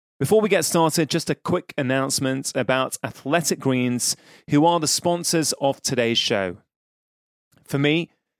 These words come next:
the right nutrition is an essential ingredient to having a healthy and happy life. And whilst I absolutely prefer people to get their nutrition from eating foods,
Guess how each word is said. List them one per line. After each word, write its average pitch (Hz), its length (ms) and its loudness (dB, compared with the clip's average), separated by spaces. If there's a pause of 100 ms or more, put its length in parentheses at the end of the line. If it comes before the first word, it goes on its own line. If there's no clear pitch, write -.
(220)
the 131 80 4
right 151 380 2
nutrition 131 680 0
is 120 140 -6
an 127 80 0
essential 165 640 -2
ingredient 123 540 -2
to - 80 -8
having 110 240 -4
a - 20 -4
healthy 147 580 -4 (120)
and 139 260 -2
happy 120 320 -6
life. 98 540 -10 (440)
And 135 140 -4
whilst 156 260 2
I 160 180 4
absolutely 180 580 2
prefer 151 440 -2
people 139 300 -4
to 127 140 -8
get 131 160 -2
their 131 100 0
nutrition 120 480 -4
from 120 180 -4
eating 110 240 -4
foods, 135 720 -4